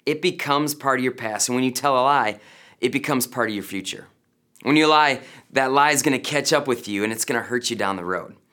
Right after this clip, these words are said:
And so some food for thought here. Telling the truth to those in authority, it might hurt in the short term, uh,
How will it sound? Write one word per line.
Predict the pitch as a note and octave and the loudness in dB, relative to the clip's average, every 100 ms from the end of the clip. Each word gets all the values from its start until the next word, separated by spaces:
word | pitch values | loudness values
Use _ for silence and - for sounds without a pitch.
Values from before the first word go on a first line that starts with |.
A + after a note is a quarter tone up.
| _ _ | _ _
And | A#2+ | 0
so | D#3+ | 2
some | D#3 D3+ | 2 0
food | C#3 E3 E3 | 0 0 0
for | D#3 | -4
thought | C#3+ B2 A2 | 0 0 0
here. | F#2+ F2+ - - - _ _ | -8 -14 -18 -20 -20 _ _
Telling | - D#3 F#3 | 0 4 4
the | F3+ | 4
truth | - D#3 D3+ D3+ | 2 2 0 -2
to | C#3+ | -2
those | C3 B2+ C3+ | 2 2 2
in | C#3 | 0
authority, | B2 B2+ A#2 A2+ A2+ A#2 | -2 0 2 2 -2 -4
it | A#2+ B2 | -8 -2
might | C3+ C#3+ - | 0 -2 -6
hurt | - - D3+ D3 C#3+ | -10 0 0 0 -2
in | B2 | -2
the | A#2 | 0
short | - A2+ G2+ - | 0 0 -2 -8
term, | F#2+ - - _ _ _ _ - | -14 -16 -20 _ _ _ _ -18
uh, | - - | -14 -14